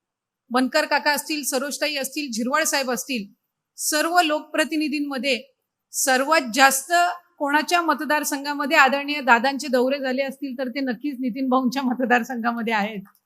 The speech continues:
पाच वर्षाच्या कालावधीमध्ये किमान पाच वेळा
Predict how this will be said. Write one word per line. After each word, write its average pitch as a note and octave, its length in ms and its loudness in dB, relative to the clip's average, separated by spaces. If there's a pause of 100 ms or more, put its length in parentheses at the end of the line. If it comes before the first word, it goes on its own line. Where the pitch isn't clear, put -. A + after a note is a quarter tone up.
(640)
पाच D#4 260 12
वर्षाच्या D4+ 540 2
कालावधीमध्ये C4+ 840 2 (1800)
किमान E4 380 6
पाच D4+ 360 8
वेळा C#4+ 260 6